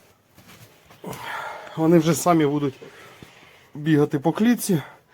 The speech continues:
Тому вигнав їх, витягнув ящик. <coughs> Вибачте, пилюка. Ой, пил. От. І вже потім, е, без них, вони поки будуть в основній клітці, витягнув сам ящик, вичистив і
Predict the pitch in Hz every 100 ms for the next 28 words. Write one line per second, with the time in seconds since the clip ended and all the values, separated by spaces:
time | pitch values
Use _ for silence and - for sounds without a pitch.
0 | _ - - _ _ - 165 180 190 196
1 | 170 160 151 - 143 165 151 147 147 185
2 | 180 - - - - - _ _ _ _
3 | 254 302 339 - - - - - 571 -
4 | - 139 165 143 - 120 143 139 123 104
5 | - _ _ _ _ _ _ - 80 117
6 | 104 92 90 131 113 - - - - -
7 | - 120 120 113 - - - 180 190 180
8 | - _ _ _ _ _ _ - 135 131
9 | 131 151 - 113 107 _ - - _ 113
10 | 110 131 131 135 120 127 139 117 123 120
11 | 117 117 120 117 131 131 127 180 160 113
12 | 110 139 123 113 - 110 104 - - _
13 | _ 135 156 - - 117 135 123 - -
14 | 104 95 - - 123 117